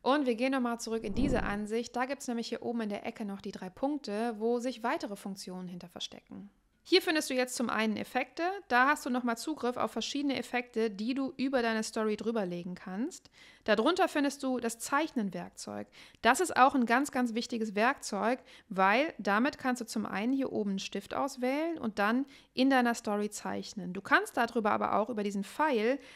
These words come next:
einzelne Dinge in deiner Story zeigen, denn so zeichnest du ganz einfach Pfeile. Außerdem gibt's hier noch zum Beispiel diesen Marker. Das sind quasi unterschiedliche Stifte, mit denen du hier zeichnen kannst. Es gibt auch da noch einen Trick. Wenn du jetzt einen einfarbigen Hintergrund brauchst, dann nimmst du einfach diesen ersten Stift,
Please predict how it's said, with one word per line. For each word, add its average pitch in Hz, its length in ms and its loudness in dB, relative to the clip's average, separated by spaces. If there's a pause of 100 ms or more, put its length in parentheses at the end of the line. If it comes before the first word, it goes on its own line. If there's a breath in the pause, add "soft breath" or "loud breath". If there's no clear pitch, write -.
(140 loud breath)
einzelne 285 400 4
Dinge 269 240 4
in 254 60 4
deiner 226 220 4
Story 220 340 2
zeigen, 196 640 -2 (100)
denn 220 140 6
so 247 240 2
zeichnest 262 500 0
du 233 80 -2
ganz 220 240 0
einfach 214 420 -4
Pfeile. 196 520 -6 (160)
Außerdem 254 360 10
gibt's 247 220 -2
hier 262 80 4
noch 226 140 2
zum 208 160 -2
Beispiel 208 240 0
diesen 190 240 0
Marker. 254 480 2
Das 214 120 2
sind 262 140 6
quasi 220 340 6
unterschiedliche 247 640 2
Stifte, 247 480 0
mit 208 180 0
denen 208 180 2
du 208 80 0
hier 196 160 -4
zeichnen 196 460 -8
kannst. - 440 -10 (240 loud breath)
Es - 120 -6
gibt 339 200 4
auch 339 120 8
da 311 220 8
noch 370 160 0
einen 294 120 2
Trick. - 360 -2
Wenn 277 200 6
du 311 60 4
jetzt 269 220 2
einen 254 100 -4
einfarbigen 285 640 2
Hintergrund 233 500 -2
brauchst, 208 520 -2
dann 240 100 6
nimmst 381 280 2
du 320 60 0
einfach 247 400 2
diesen 226 220 -2
ersten 302 420 -2
Stift, - 520 -4